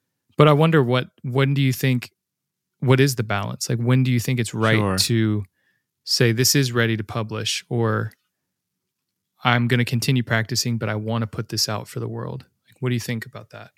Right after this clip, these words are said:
Speaker 2: Okay, let me indirectly answer your question. This is the kind of fear that I think was concern that we talked about the other day. Let's say I go and I wanna write, you know, I wanna write a novel,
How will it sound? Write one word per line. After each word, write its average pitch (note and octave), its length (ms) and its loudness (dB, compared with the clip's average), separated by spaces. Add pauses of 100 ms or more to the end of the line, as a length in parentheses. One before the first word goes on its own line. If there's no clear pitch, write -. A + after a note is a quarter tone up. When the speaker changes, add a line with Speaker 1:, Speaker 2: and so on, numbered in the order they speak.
(520)
Speaker 2:
Okay, G#2+ 200 6
let B2 140 8
me E3+ 120 6
indirectly A#2 640 6
answer G2+ 240 0
your F#2 80 -2
question. F#2 480 -2 (180)
This C3+ 400 2
is D#3+ 120 2
the A#2+ 80 2
kind A2+ 300 2
of F#2+ 80 0
fear F2+ 540 -2
that G2 120 0
I F#2+ 60 4
think F#2 340 -2
was G2 300 -2 (680)
concern G2+ 800 2
that F#2 220 -4 (160)
we F#2 280 -6
talked F#2+ 320 -6
about F#2 240 -4
the F#2 100 0
other F#2 160 -2
day. F#2 300 -6 (680)
Let's C3+ 240 4
say D3+ 260 6
I A2 80 2
go G2+ 380 2 (100)
and G2+ 120 -2
I G2 120 0
wanna G2 240 2
write, F#2+ 420 2 (720)
you - 100 0
know, - 140 0 (720)
I E3 120 0
wanna A#2+ 360 4
write A2 560 0
a G#2+ 40 -4
novel, G2 640 0